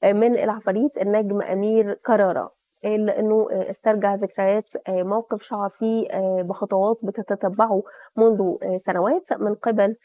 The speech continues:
الخيال وهو، آه، ماشي يعني في الشارع، وهو الأمر الذي لم يقف عند هذا الحد وإنما وصل إلى حد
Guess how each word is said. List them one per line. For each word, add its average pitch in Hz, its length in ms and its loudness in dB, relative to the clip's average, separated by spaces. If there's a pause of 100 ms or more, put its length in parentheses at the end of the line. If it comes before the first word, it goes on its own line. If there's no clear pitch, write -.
(280)
الخيال 202 480 2
وهو، 226 300 2
آه، 196 680 0
ماشي 226 360 0
يعني 214 160 0
في - 80 -8
الشارع، 277 260 -2
وهو 247 320 2
الأمر 233 520 0
الذي 220 360 2 (240)
لم 214 200 4
يقف 220 520 0
عند 196 260 0
هذا 214 400 0
الحد 220 360 -2
وإنما 214 420 0
وصل 214 500 -2
إلى 202 200 -2
حد 208 340 -4